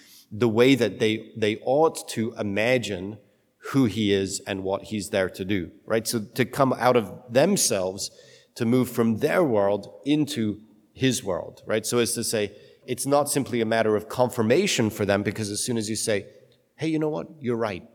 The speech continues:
Well, now they're right about everything, aren't they? And that perhaps they're incorrigible. This is not what Jesus wants to do. He wants to keep them in that, in that space where they're growing in knowledge of him.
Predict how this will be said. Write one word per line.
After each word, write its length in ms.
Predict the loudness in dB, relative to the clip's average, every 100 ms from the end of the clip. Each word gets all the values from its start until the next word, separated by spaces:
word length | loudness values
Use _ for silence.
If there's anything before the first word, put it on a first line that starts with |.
| _
Well, 140 | -2 4
now 140 | 6
they're 140 | 8 8
right 260 | 8 4
about 240 | 2 2 6
everything, 500 | 6 6 0 0 2
aren't 260 | 4 2
they? 220 | -2 -6 -6
And 140 | -4 0
that 160 | 0
perhaps 300 | 4 4 4
they're 160 | 0 0
incorrigible. 880 | 0 -4 0 2 2 0 -4 -6 -8 -20 -20 -4
This 100 | 0
is 80 | 6
not 160 | 6
what 160 | 6 4
Jesus 360 | 0 -2 -4
wants 360 | -2 -4 -4 -8 -10 -10
to 100 | -4
do. 220 | -2 -2
He 140 | -4 2
wants 280 | 4 4
to 100 | 0
keep 280 | -2 2 2
them 160 | 2 0
in 120 | 0
that, 360 | 0 -2 -8 -20 _ _
in 160 | 0 4
that 200 | 4 2
space 420 | 0 2 2 2
where 140 | 0
they're 140 | 2 0
growing 580 | 0 -2 2 4 2 2
in 420 | -2 -2 -4 -10 _ _
knowledge 680 | 0 2 4 2 -2 -4 -6 -8 -2
of 260 | 0 -2 -10 _ _
him. 440 | -2 0 0 -4